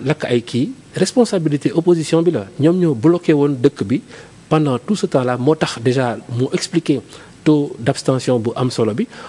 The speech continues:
mu expliqué situation bi ni mu demee mais bu doon élection yoo xam ni c'était dans la sérénité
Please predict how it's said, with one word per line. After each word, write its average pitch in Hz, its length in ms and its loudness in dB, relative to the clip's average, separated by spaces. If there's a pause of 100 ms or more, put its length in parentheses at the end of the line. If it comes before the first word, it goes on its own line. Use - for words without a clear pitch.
mu 220 80 6
expliqué 214 320 -2
situation 180 380 2
bi 180 60 4
ni 170 60 4
mu 170 60 4
demee 151 100 2
mais 151 80 2
bu 165 100 4
doon 185 160 2
élection 165 340 0
yoo 139 100 0
xam 123 140 -4
ni 120 100 0
c'était 135 220 -2
dans 131 140 0
la 139 120 -4
sérénité 135 560 -2